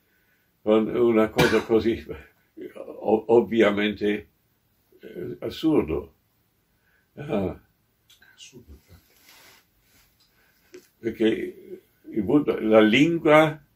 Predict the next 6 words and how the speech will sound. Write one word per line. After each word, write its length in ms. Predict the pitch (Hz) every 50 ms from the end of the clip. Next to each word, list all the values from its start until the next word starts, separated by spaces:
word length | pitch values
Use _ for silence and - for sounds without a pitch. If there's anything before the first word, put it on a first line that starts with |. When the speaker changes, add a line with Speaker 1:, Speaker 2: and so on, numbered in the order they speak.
| _ _ _
Speaker 1:
esiste, 840 | - 95 98 92 - 117 107 98 - - - - 82 - 69 71 - _ _ _ _ _ _ _ _ _ _ _ _ _
ma 180 | _ 107 107 104
non 280 | 104 113 135 151 151
c'è, 440 | 147 - - 117 101 107 107 113 101 -
non 220 | - 127 139 127
esiste 840 | - 123 107 85 90 117 147 151 - - - - 104 101 98 - -